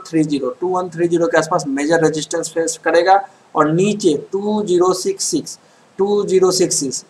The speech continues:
टू ज़ीरो एट नाइन की क्लोजिंग हुई है और प्रीवियस डे का जो लो है टू ज़ीरो सेवन नाइन, सेवन एट approximate और टू ज़ीरो सिक्स सिक्स, my means कल का लो, फ्राइडे का लो और उससे डीपर लो टू थाउजेंड सिक्सटी सिक्स एक मेजर सपोर्ट है।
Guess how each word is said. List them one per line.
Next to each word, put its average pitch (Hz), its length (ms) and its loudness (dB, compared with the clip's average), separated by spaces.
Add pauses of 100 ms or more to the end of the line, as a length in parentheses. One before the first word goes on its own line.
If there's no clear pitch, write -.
(120)
टू 202 300 0
ज़ीरो 190 300 4
एट 180 260 0
नाइन 185 160 0
की 190 120 -2
क्लोजिंग 170 360 2
हुई 185 200 2
है 175 160 6 (500)
और 151 180 4
प्रीवियस 185 380 4
डे 190 160 6
का 185 200 4
जो 180 180 2
लो 165 320 4
है 165 180 4 (120)
टू 185 220 2
ज़ीरो 175 280 2 (120)
सेवन 180 300 4
नाइन, 190 420 0 (340)
सेवन 190 340 2
एट 233 300 0 (360)
approximate 165 520 2
और 180 120 -2 (100)
टू 196 240 -2
ज़ीरो 180 260 0
सिक्स 160 260 -4
सिक्स, - 320 -8
my 156 160 -4
means 196 280 -2 (360)
कल 175 240 4
का 202 80 8
लो, 190 340 8
फ्राइडे 170 320 6
का 196 140 6
लो 190 520 4 (320)
और 170 320 10
उससे 196 540 0
डीपर 180 440 2
लो 180 160 2 (300)
टू 190 180 2 (120)
थाउजेंड 165 360 4
सिक्सटी 175 400 -2
सिक्स - 320 -4
एक - 160 -12
मेजर 175 260 0
सपोर्ट 180 480 0
है। 196 120 2